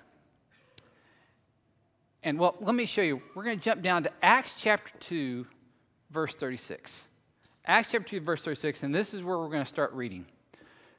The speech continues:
"Therefore, let all of Israel be assured of this.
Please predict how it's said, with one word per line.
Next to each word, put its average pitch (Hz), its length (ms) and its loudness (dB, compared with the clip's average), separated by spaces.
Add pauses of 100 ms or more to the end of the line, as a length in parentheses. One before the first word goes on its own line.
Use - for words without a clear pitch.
(180)
"Therefore, 190 800 6 (720)
let 170 320 8
all 302 380 12
of 233 140 8
Israel 156 540 2
be 160 160 2
assured 214 380 0
of 175 120 0
this. 143 320 0